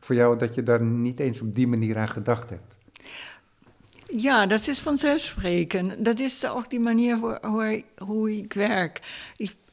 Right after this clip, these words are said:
Speaker 2: ich hab altijd geprobeerd, äh, afgezien van die Materialien, die ich benut,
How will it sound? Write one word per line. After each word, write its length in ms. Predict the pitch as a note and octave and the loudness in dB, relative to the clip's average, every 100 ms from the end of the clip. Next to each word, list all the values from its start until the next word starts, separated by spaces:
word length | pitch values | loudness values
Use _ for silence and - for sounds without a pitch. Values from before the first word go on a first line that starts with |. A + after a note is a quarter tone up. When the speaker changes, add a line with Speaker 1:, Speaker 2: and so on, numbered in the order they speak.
| _ - | _ -6
Speaker 2:
ich 200 | G#3 - | -6 -6
hab 240 | A3 G#3 - | -6 -6 -2
altijd 440 | A#3+ A#3+ C4 - | 0 2 0 0
geprobeerd, 720 | B3 A3+ A#3 G3 A#3 B3 - | -4 -2 -2 0 2 2 -2
äh, 420 | - G3+ G3+ G3+ G3 - - - - _ _ _ - | -4 0 2 0 -2 -10 -20 -20 -20 _ _ _ -8
afgezien 560 | G3 - G3 G#3+ G#3 | -6 -2 -2 2 2
van 140 | G#3 G3 | 2 4
die 60 | |
Materialien, 760 | G3 G3 F#3+ F#3 G3 G#3 A#3+ A3+ | 4 2 0 2 2 2 2 0
die 100 | A#3 | 0
ich 120 | A3 | -4
benut, 480 | B3 A#3 B3+ C#4 | 0 2 2 0